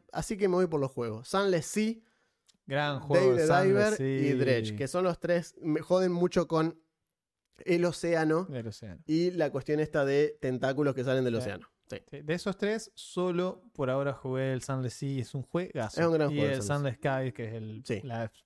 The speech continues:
Speaker 2: pseudo secuela.
Speaker 1: Eh, dice, eh, acá Leo nos dice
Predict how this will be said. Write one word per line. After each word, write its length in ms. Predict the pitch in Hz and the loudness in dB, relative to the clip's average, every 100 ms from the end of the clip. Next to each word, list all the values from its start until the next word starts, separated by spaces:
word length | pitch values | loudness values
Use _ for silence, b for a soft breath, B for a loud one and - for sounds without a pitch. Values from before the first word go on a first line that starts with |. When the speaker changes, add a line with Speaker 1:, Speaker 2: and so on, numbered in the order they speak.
| - | -12
Speaker 2:
pseudo 280 | - 139 127 | -8 -4 -4
secuela. 320 | 123 110 101 b b b b b b b b b b b | -2 -4 -8 b b b b b b b b b b b
Speaker 1:
Eh, 320 | - 175 180 180 | 0 2 4 2
dice, 520 | 214 - 214 196 - 190 165 B B B B B _ _ 381 _ _ _ _ _ | 0 2 4 4 0 -6 -8 B B B B B _ _ _ _ _ _ _ _
eh, 280 | 185 175 175 | -8 -6 -4
acá 380 | 165 160 196 190 | -6 -4 -2 0
Leo 420 | 175 190 196 202 190 | 2 4 4 2 0
nos 160 | 160 | 0
dice 920 | 180 190 190 190 190 190 196 196 190 | 0 -2 -2 0 0 0 0 -2 -4